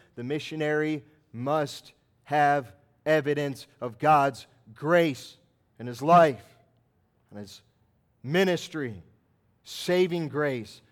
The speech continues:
sanctifying grace, empowering grace, and the grace of the gifting necessary for the fulfillment of the ministry. Why do I say this?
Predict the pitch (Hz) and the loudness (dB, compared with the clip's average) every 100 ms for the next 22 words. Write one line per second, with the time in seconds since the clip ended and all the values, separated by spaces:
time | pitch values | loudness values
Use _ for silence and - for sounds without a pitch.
0 | _ _ - - 165 165 156 - 156 143 | _ _ -8 -4 -2 -4 -8 -2 -2 -2
1 | 139 120 139 127 117 - _ _ _ 135 | -4 -6 -4 -4 -8 -16 _ _ _ -12
2 | 127 - 165 165 160 147 143 127 113 _ | -8 2 4 4 2 -2 -6 -8 -12 _
3 | _ _ 117 139 156 151 127 - - _ | _ _ -10 -2 0 0 -4 -10 -20 _
4 | _ _ _ 110 110 127 160 160 151 - | _ _ _ -18 -12 -4 -2 -2 -4 -10
5 | 139 135 131 120 156 - 147 131 143 143 | -8 -6 -8 -6 -8 -8 -10 -6 -6 -6
6 | 135 - 127 117 117 113 - _ - 117 | -10 -8 -6 -4 -6 -10 -18 _ -16 -16
7 | 110 117 - 175 165 123 107 110 156 151 | -14 -18 -10 -8 -8 -8 -10 -8 -6 -6
8 | - 113 _ - 127 190 190 127 - 156 | -10 -18 _ -12 -8 -4 -4 -6 -8 -8
9 | 156 107 85 _ | -6 -10 -14 _